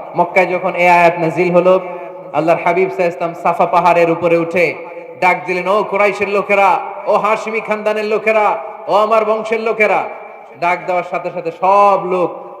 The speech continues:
কারণ কণ্ঠটা চীনা, সবাই বুঝতে পারছে এটা মুহাম্মদ সাল্লাল্লাহু আলাইহি ওয়াসাল্লামের কণ্ঠ। মক্কার সব লোকেরা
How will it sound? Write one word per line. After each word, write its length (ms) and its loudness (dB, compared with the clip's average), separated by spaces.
কারণ 160 -4
কণ্ঠটা 500 4
চীনা, 380 2
সবাই 220 6
বুঝতে 280 -2
পারছে 260 0
এটা 100 0
মুহাম্মদ 420 -2
সাল্লাল্লাহু 300 0
আলাইহি 220 -4
ওয়াসাল্লামের 320 -2
কণ্ঠ। 420 -8
মক্কার 280 2
সব 400 6
লোকেরা 400 2